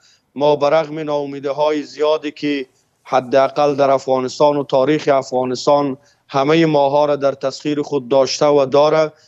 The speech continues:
ولی در عین حال ناگزیر به امیدواری به فردای بهتر افغانستان هم هستیم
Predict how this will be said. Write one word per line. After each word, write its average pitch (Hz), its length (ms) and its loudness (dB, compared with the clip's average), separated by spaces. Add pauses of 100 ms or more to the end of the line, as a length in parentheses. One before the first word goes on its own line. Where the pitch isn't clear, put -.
(160)
ولی 135 180 0
در 139 160 2
عین 170 300 0
حال 156 340 0
ناگزیر 143 680 0
به 147 140 -2
امیدواری 139 680 0
به 143 120 2
فردای 143 500 2
بهتر 135 380 0
افغانستان 139 760 0
هم 131 180 -4
هستیم 165 600 0